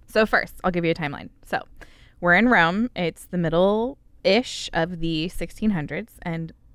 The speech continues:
please keep in mind that I am not a historian or a ge-, geographer or a doctor, but I am gonna do my best.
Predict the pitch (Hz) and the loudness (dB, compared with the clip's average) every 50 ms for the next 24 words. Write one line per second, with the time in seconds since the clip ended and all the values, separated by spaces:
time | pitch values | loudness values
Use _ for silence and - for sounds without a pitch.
0 | _ _ _ - - 175 175 - 202 202 214 220 208 175 175 202 233 - - 175 | _ _ _ -14 -12 -12 -10 -4 -2 0 2 4 4 2 2 0 -2 -4 -4 -4
1 | 170 165 165 165 165 165 170 170 165 165 175 185 185 - - 185 175 170 170 170 | -4 -2 -2 -2 -2 0 0 0 0 -2 -2 -4 -8 -8 -4 -4 -2 -2 -2 -2
2 | 175 185 185 - 170 160 165 170 175 165 - - - - - - 190 165 156 160 | -2 -4 -4 -6 -6 -6 -4 -6 -6 -8 -12 -18 -20 -16 -10 -8 -6 -6 -6 -6
3 | 160 160 - 165 160 156 - 165 156 160 175 165 131 143 - - - - 160 - | -8 -8 -8 -6 -6 -6 -4 -2 0 0 0 0 -2 -4 -4 -4 -4 -4 -4 -2
4 | - 170 160 - - - - - - 165 170 170 170 175 170 170 156 147 143 139 | -2 -2 -2 -4 -6 -12 -14 -12 -6 -4 -2 0 0 0 -2 -2 -4 -6 -8 -10
5 | 120 - - - - - _ - | -10 -12 -12 -16 -18 -20 _ -20